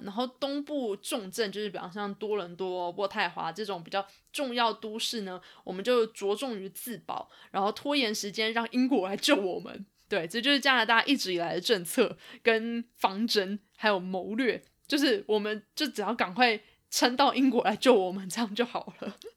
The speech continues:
而且还不只是英国哦，因为当时英国在一战的时候，其实跟日本关系也蛮密切的嘛。那，那个时候他们有签订一个叫做英日同盟的东西，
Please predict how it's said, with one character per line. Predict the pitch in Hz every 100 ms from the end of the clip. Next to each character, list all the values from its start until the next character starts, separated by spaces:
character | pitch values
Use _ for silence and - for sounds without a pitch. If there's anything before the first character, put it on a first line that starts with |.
| _ -
而 |
且 | 339
还 | 302 262
不 | 381
只 | 262 180
是 | 233
英 | 233 226 247
国 | 190
哦， | - - 101 240 _
因 | -
为 | 370
当 | 370 370
时 | - 208
英 | - 262 269
国 | 190 180 175
在 | 175 254 233 202 185
一 | 233 247
战 | 294 226
的 | 185
时 | 180 190
候， | 208
其 | 190 185
实 |
跟 | 208 233
日 | 277
本 | 285 165
关 | 165 202
系 | 208 220
也 | 180
蛮 | 170
密 | 180 202 175
切 | - 196 -
的 | -
嘛。 | - - - -
那， | 285
那 | 320
个 | 277
时 |
候 | 240
他 | 226
们 | 262
有 | 196
签 | - 220 226
订 | 226
一 |
个 | 185
叫 | 208
做 | 208 208
英 | 247 240
日 | 247 190
同 | 170 175
盟 | 175 190 175
的 | 175 180
东 | 180 185
西， | - 170 165